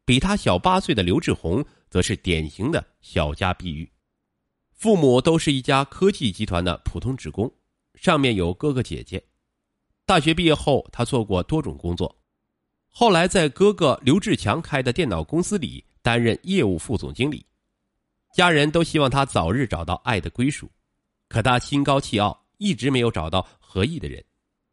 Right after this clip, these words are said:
虽然已经三十六岁了，仍然待字闺中。如今认识了唐若曦这样一位儒雅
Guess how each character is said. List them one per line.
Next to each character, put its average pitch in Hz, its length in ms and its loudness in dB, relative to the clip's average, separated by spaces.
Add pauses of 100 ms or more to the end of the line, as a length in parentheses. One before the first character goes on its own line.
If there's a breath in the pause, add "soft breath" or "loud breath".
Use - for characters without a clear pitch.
(160)
虽 233 180 2
然 214 180 4
已 123 60 0
经 160 180 -2
三 185 240 -2
十 147 100 -10
六 156 180 2
岁 85 160 -4
了， 73 160 -10 (220)
仍 185 220 0
然 107 240 0 (100)
待 104 200 0
字 - 180 -8
闺 95 160 -2
中。 120 200 -4 (1000)
如 170 160 6
今 190 240 -2 (120)
认 180 240 4
识 143 140 -2
了 127 120 4
唐 127 220 0
若 196 180 2
曦 185 240 -2
这 170 120 0
样 107 200 2
一 98 100 -2
位 110 200 0 (160 soft breath)
儒 190 280 2
雅 82 320 -2